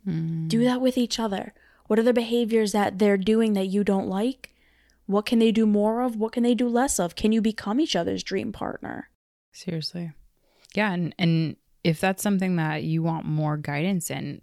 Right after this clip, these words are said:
Speaker 1: Alan and I do relationship talks coaching, where we literally sit down with couples and ask those questions of, like, how can we become more of each other's dream partner, or how can we help support what those dreams are? Um, my final,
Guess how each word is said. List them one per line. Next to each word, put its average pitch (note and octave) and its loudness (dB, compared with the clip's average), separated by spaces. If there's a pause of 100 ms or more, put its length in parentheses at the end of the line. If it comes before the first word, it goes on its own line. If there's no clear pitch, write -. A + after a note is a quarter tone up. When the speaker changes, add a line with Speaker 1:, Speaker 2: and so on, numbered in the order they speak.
Speaker 1:
Alan E3+ -2
and F#3+ -2
I E3 -2
do E3 -2
relationship D#3+ -4
talks - -12
coaching, - -12
where E3 2
we D#3+ 2
literally E3 2
sit D#3+ -6
down D3+ -4
with C#3 -10
couples D3+ -2
and D3 -2 (480)
ask C#3+ -6
those E3 2
questions E3 -4
of, D3+ -10
like, - -6
how D#3+ -2
can - -6
we F3+ 0
become E3 -4
more D3+ -2
of D#3 -6
each D3 -4
other's C#3+ -6
dream - -8
partner, - -10
or D#3 -2
how D3 0
can F#3+ -2
we F3 0
help D3+ -4
support C#3+ -4
what C#3+ -6
those C#3+ -2
dreams D3+ -4
are? - -8 (540)
Um, C#3+ -2
my F3+ 4
final, F3+ 2